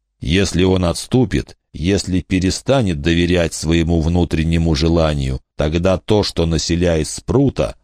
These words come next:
победит и каким-то ужасным образом станет еще сильнее. Билли сжал уголек в кулаке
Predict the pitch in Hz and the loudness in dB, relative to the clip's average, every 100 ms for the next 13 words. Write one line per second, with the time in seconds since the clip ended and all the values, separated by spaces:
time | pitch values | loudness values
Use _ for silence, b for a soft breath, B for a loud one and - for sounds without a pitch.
0 | _ - 69 69 80 98 127 - - _ | _ -6 -4 -2 0 2 0 -2 -14 _
1 | - 95 95 90 98 95 85 87 80 92 | -4 -2 0 0 0 0 2 2 2 2
2 | 82 - 73 73 117 104 101 85 92 85 | 0 -2 -2 2 2 2 0 2 0 -2
3 | _ - - - 90 92 82 90 85 - | _ -12 -8 0 0 0 -2 0 0 0
4 | 101 - 78 71 73 67 - - _ _ | 0 0 -2 -2 -2 -4 -6 -14 _ _
5 | _ - 67 110 123 107 101 80 76 98 | _ -12 -2 2 4 4 2 0 0 0
6 | 92 - 95 87 87 90 - - 76 69 | 0 -2 -2 2 2 2 -2 -6 -2 -2
7 | 65 - 107 113 | -2 0 2 2